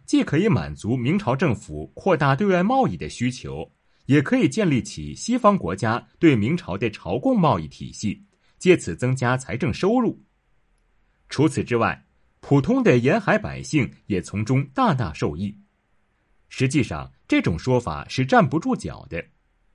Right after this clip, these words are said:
明朝的历代皇帝遵守祖训，坚持以农立国，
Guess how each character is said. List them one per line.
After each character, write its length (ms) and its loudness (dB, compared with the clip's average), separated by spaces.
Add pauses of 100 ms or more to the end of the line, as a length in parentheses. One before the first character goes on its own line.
(760)
明 200 6
朝 220 0
的 220 4
历 160 0
代 120 4
皇 300 -4
帝 320 -4
遵 220 0
守 200 2
祖 280 -10
训， 340 -2 (180)
坚 240 6
持 280 -2
以 160 -8
农 280 -8
立 160 0
国， 440 -8